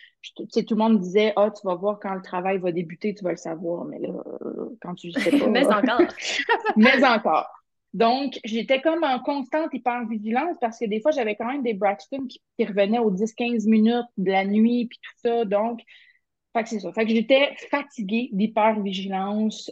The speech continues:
Speaker 1: Euh, là, vers la fin aussi, tu sais, la bête de l'inconfort, tu dors mal,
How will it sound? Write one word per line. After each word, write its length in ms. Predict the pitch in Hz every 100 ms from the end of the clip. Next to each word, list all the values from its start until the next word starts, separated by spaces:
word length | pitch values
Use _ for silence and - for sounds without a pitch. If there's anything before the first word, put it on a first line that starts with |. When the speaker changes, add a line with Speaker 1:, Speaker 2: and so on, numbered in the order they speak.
| -
Speaker 1:
Euh, 400 | 190 185 185 185 185 180 _ -
là, 140 | 202
vers 220 | 196 190
la 140 | 190 185
fin 260 | 185 214
aussi, 400 | 202 185 - 208
tu 120 | 190 196
sais, 20 |
la 160 | 180
bête 220 | 175 214 175
de 260 | 175 165
l'inconfort, 720 | 190 185 208 202 - 180 151 -
tu 80 | 180
dors 260 | 185 185
mal, 420 | 196 196 196 202